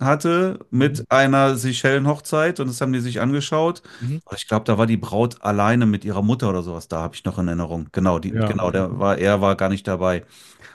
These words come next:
Speaker 1: Und dann schaute sich das an und das, das ist genau das, was wir uns wünschen, ne?
Speaker 2: Jo, ja, geil.
Speaker 1: Und so
Speaker 2: Ja.
Speaker 1: kam man ins Gespräch und dann haben sie es auch, ähm,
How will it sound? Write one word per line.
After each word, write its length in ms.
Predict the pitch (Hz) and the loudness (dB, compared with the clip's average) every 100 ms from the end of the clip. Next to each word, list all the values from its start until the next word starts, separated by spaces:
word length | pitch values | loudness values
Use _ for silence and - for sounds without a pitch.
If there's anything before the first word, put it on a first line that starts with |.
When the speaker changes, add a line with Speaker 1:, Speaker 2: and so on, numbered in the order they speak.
| _ | _
Speaker 1:
Und 160 | - 101 | -4 0
dann 220 | 101 110 - | 0 -2 -6
schaute 360 | - 110 123 | -4 -2 -2
sich 180 | 107 110 | -2 -4
das 220 | 107 98 | -4 -4
an 200 | 95 120 127 | 0 2 4
und 100 | 113 | 2
das, 200 | 101 104 95 _ - - _ _ | 2 -4 -8 _ -20 -20 _ _
das 200 | 98 95 | -8 -6
ist 180 | 101 - | -6 0
genau 560 | 120 110 110 120 139 143 - - | 6 8 8 6 4 2 -2 2
das, 420 | 120 123 120 - | 4 4 2 -2
was 300 | 107 - - | -4 -4 -2
wir 200 | 107 123 | 2 2
uns 240 | 110 107 104 | 2 -2 -2
wünschen, 500 | 104 98 101 92 90 | -2 -2 -4 -6 -2
ne? 280 | 104 143 143 _ _ _ | 0 0 -2 _ _ _
Speaker 2:
Jo, 280 | 107 117 - _ - 78 - | 4 6 4 _ -16 -12 -4
ja, 160 | 107 98 | -2 0
geil. 260 | 101 85 - | 0 -2 -2
Speaker 1:
Und 120 | 110 | 0
so 120 | 98 98 | 2 4
Speaker 2:
Ja. 20 | |
Speaker 1:
kam 160 | 127 | 4
man 100 | 131 | 4
ins 80 | 120 | 0
Gespräch 440 | 113 - 107 180 180 | -2 -2 0 0 2
und 120 | 143 | 2
dann 280 | 143 139 139 | 0 0 0
haben 140 | 139 | -2
sie 100 | 143 | -2
es 180 | 151 143 | -4 -4
auch, 260 | 143 98 - | -6 -8 -4
ähm, 680 | 131 131 127 135 131 131 | 2 4 2 0 -4 -8